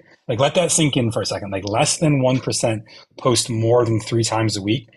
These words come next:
whereas Facebook's about sixty-five to seventy percent post more than three times a week.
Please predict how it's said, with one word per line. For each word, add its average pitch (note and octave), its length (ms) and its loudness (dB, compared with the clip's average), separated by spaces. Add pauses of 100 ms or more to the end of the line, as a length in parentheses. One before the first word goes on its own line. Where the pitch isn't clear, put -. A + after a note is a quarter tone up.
(440)
whereas B2+ 340 4
Facebook's - 560 0
about A#2 300 0
sixty-five A#2+ 1120 0
to A#2+ 100 -4
seventy A2+ 480 2
percent G#2+ 480 -4
post - 340 -4
more G#2 320 0
than F#2+ 140 -8
three G2+ 220 -10
times F#2 280 -10
a F#2+ 60 -16
week. F#2+ 160 -20